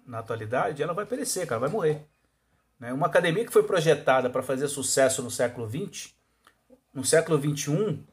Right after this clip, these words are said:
ela tá fadada ao sa-, ao fracasso. Se ela não se atualizar, ela vai quebrar. Então você tem que acompanhar tudo isso.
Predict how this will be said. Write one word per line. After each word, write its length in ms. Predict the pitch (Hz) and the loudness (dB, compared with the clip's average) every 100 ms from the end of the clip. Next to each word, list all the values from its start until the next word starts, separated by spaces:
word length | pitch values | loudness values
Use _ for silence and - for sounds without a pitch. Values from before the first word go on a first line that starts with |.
| _ - | _ -10
ela 160 | 127 | -4
tá 120 | 165 | 0
fadada 360 | 156 156 139 151 | 0 2 2 2
ao 60 | 160 | 2
sa-, 180 | - | 0
ao 160 | 147 139 | 2 0
fracasso. 640 | - - 139 135 - - _ _ _ | -2 0 2 2 0 -10 _ _ _
Se 200 | - - | -4 4
ela 180 | 165 156 | 6 6
não 160 | 175 208 | 4 2
se 140 | 202 | 0
atualizar, 800 | 156 170 143 120 110 147 185 - _ _ _ - | 0 0 0 0 2 2 0 -6 _ _ _ -8
ela 160 | 120 113 | -4 -2
vai 160 | 120 | 0
quebrar. 440 | 208 208 139 101 - _ _ _ _ - | 0 2 2 0 -10 _ _ _ _ -20
Então 240 | 123 131 127 | -8 -4 -2
você 280 | 143 151 | 0 -2
tem 160 | 151 190 | -2 0
que 60 | 185 | -2
acompanhar 540 | 175 160 151 151 160 | -2 2 4 4 2
tudo 240 | 208 220 | 0 -2
isso. 380 | 147 123 - - | -2 -2 -6 -12